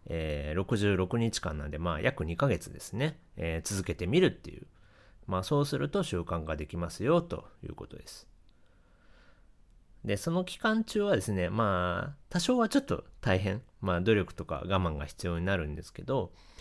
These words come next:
まあ、だんだん習慣化できますんで、ね。で、その習慣化ができてくると、無意識で頑張らなくても、ブログを書き始められるようになるんで、まあ、ぜひチャレンジしてみてください。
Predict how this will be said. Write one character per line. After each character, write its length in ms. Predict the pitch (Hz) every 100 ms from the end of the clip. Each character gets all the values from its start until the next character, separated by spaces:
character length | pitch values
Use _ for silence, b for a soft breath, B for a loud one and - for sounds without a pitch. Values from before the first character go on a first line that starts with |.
| B B -
ま 180 | - 90
あ、 60 | 82
だ 180 | 131 170
ん 80 |
だ 160 | 165 175
ん 160 | 170 -
習 220 | - 123
慣 180 | 120 120
化 120 | 107
で 120 | 85 85
き 100 | 107
ま 120 | 120
す 140 | -
ん 80 | 71
で、 200 | 60 - - - - b b -
ね。 200 | 113 117 -
で、 420 | 92 95 92 85 90
そ 100 | 90
の 80 |
習 140 | 85 92
慣 200 | 92 90
化 100 | 87
が 80 | 85
で 120 | 110
き 60 |
て 100 | -
く 140 | 82 117
る 100 | 98
と、 340 | - 165 - b b b -
無 160 | 104
意 40 | 107
識 220 | - 92
で 180 | 135 92
頑 220 | 92 92
張 80 | 90
ら 80 | 85
な 100 | 80
く 80 |
て 100 | - 156
も、 260 | 165 98 b b -
ブ 120 | 95
ロ 120 | 92
グ 160 | 98 139
を 160 | 107
書 80 | -
き 100 | 92
始 200 | 95 95
め 140 | 90 90
ら 120 | 90
れ 100 | 98
る 100 | 90
よ 80 | 76
う 60 |
に 60 | 78
な 120 | 95
る 100 | -
ん 100 | 98
で、 260 | 151 135 - - -
ま 160 | 80
あ、 40 | 80
ぜ 120 | 85
ひ 180 | 80 -
チ 100 | -
ャ 40 | 78
レ 80 |
ン 80 | 71
ジ 80 | -
し 60 | -
て 120 | 95
み 60 | -
て 80 | -
く 140 | -
だ 120 | 101
さ 300 | - - 92
い。 120 | 92